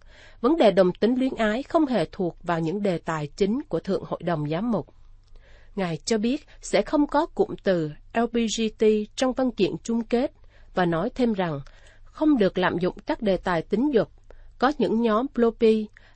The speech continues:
vận động và tìm cách ảnh hưởng về vấn đề các nhóm đồng tính luyến ái,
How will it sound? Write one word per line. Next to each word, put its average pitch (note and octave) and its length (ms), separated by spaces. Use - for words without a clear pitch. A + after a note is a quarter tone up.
vận G3+ 200
động G3 200
và F#3 180
tìm F#3 240
cách - 220
ảnh F#3+ 220
hưởng F#3+ 340
về F#3 120
vấn G#3 260
đề F#3+ 220
các - 220
nhóm A#3 260
đồng E3+ 200
tính G#3+ 300
luyến A#3 200
ái, G3+ 340